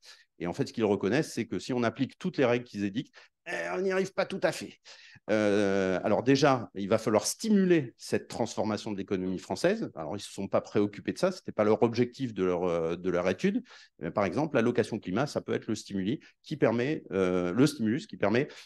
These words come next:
de, justement de, de, d'induire la transformation de l'économie française.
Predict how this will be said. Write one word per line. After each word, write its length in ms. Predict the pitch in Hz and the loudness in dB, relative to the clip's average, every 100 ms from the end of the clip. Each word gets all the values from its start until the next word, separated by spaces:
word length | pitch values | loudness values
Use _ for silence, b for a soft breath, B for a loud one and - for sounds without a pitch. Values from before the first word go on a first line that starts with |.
| B - | B -4
de, 400 | 104 98 92 90 | 2 4 4 2
justement 560 | 113 - 104 101 147 - | -2 2 2 2 -2 -6
de, 180 | 90 80 | -6 -2
de, 240 | 92 82 | 0 2
d'induire 360 | 82 110 123 127 | 2 2 2 0
la 100 | 107 | -2
transformation 520 | 120 - 98 101 123 | -4 -4 -4 -2 -4
de 60 | |
l'économie 340 | 104 107 95 98 | -4 -4 -4 -6
française. 300 | - - | -8 -10